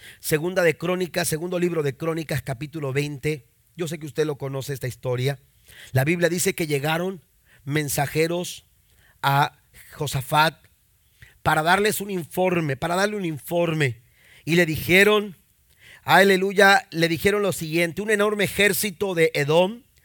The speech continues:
marcha contra ti". Note esa expresión: "Un enorme ejército de Edom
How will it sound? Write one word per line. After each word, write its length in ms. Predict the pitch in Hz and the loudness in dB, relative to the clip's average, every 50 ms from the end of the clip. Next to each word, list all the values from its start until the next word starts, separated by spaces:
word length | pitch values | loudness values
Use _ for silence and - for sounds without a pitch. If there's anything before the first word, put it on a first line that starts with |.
| _ - - - _ | _ -20 -20 -14 _
marcha 460 | 147 165 185 214 214 - - 220 202 | 2 4 4 4 2 2 0 0 0
contra 420 | - 185 170 156 139 - 139 131 | 0 -2 -6 -4 -4 -4 -4 -4
ti". 220 | 123 - 160 156 147 | -2 -4 -6 -4 -4
Note 260 | 165 190 196 - 220 | -4 -4 -2 -2 -4
esa 120 | - 208 | -4 -4
expresión: 540 | 208 - - 170 160 143 - 165 170 165 151 - - | -6 -6 -4 -4 -4 -2 -2 -2 -4 -4 -4 -6 -6
"Un 200 | 190 208 220 214 | -6 -2 0 0
enorme 840 | 202 180 175 175 202 202 202 208 196 196 202 208 202 202 196 - _ _ _ _ _ _ _ _ | 0 0 0 0 2 2 2 0 -2 0 2 2 2 2 0 -4 _ _ _ _ _ _ _ _
ejército 920 | 160 156 - - 180 180 175 - - - 180 151 - - 180 175 180 175 - _ _ _ | 0 0 2 4 4 4 4 4 0 -4 -4 -6 -4 -2 0 0 -2 -2 -8 _ _ _
de 240 | - 143 143 156 151 - | -8 -2 0 0 2 2
Edom 500 | 151 139 131 147 156 156 151 151 156 143 | 0 0 2 2 0 0 0 -4 -8 -14